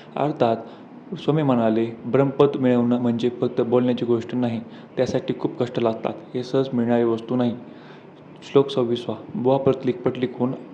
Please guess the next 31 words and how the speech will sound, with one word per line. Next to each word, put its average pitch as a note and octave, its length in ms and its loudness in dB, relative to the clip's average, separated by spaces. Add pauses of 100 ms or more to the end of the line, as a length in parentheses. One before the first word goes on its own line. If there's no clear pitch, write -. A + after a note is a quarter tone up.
धरली B2 180 2
तत्काळ B2 300 -2
स्वामी A#2+ 380 0
चरण, A#2 240 2
प्रेमराष्ट्रांनी A#2+ 760 -2
भरले A#2+ 360 0
नयन, A#2 300 0
कंठ B2 320 -2
झाला A#2+ 260 0
स्तनदे A#2+ 320 0
दीत. A#2 260 0 (500)
अर्थात B2 300 0
बुवांना C3 460 0
आता B2 240 0
खरी C3+ 240 -2
ओळख B2 180 4
पटली, A#2+ 400 0
त्यांनी B2 320 0
तत्काळ B2 340 -2
स्वामींच्या B2 440 -2
चरणी A#2+ 280 2 (240)
शरणागती B2 440 2
पत्कारली, A#2 580 0 (520)
डोळे C3 160 6
भरून B2+ 280 2
आले, A#2 220 2
कंठ B2+ 360 -2
अडखळला. A2+ 560 0 (240)
श्री - 220 -4
स्वामी A#2 260 -2
समर्थ. A2 380 -4